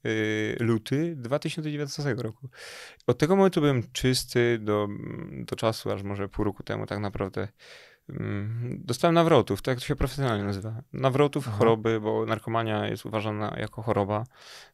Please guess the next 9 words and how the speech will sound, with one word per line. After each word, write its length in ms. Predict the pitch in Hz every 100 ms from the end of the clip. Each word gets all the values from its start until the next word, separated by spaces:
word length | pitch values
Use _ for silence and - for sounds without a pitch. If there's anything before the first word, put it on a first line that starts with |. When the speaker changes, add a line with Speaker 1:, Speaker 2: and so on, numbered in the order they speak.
| - -
Speaker 1:
Po 100 | 117
prostu 260 | - 123 120
się 200 | 117 110
ma 340 | 104 113 117
do 100 | 110
końca 260 | - 110 110
życia, 340 | 104 92 98
no 200 | 98 104 143
i 220 | 107 113